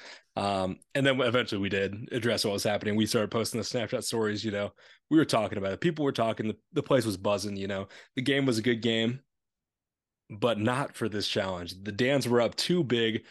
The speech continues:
uh, in the prospect league that they play in. There is a ten run rule after seven innings. So unfortunately, the game did end before you were able to complete the challenge, but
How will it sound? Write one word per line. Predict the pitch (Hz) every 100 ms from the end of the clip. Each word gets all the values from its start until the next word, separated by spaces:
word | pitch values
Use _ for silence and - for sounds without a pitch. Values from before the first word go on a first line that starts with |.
| - - -
uh, |
in | 120 139
the | 143
prospect | 127 - 127 123 - 127 117
league | 123 113
that | 113
they | 117
play | - 123 117
in. | 113 113 _ _ _
There | 113
is | 113 127 123
a | 110
ten | - 127 113
run | 113 113
rule | 113 113 113 110 _ _ _ -
after | 123 - 110
seven | - 131 127 110
innings. | 98 98 90 90 - - _ _ _ _ -
So | - - 104 98 95 95 - _ _ _ -
unfortunately, | 117 107 139 139 - 123 113 101 107 104 -
the | 107 107
game | 101 113 117 104
did | 113 110
end | 104 104 95
before | 95 120
you | 110
were | 101
able | 101
to | 95
complete | 101 101
the |
challenge, | 95 107 101 95 98
but | 147 135